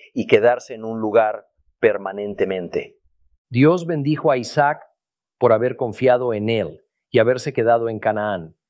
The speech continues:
e hizo que su cosecha se multiplicara cien veces más de lo que había sembrado. En esos días, los métodos de sembrar eran primitivos, y la cosecha era pequeña. Generalmente, algo como veinticinco veces más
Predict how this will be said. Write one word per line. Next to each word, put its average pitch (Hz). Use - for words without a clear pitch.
e 113
hizo 135
que -
su 135
cosecha 120
se 120
multiplicara 113
cien 156
veces 139
más 113
de 117
lo 110
que 101
había 113
sembrado. 90
En 117
esos 147
días, 151
los 104
métodos 147
de 135
sembrar 135
eran 123
primitivos, 107
y 135
la 123
cosecha 143
era 123
pequeña. 92
Generalmente, 113
algo 131
como 120
veinticinco 117
veces 185
más 127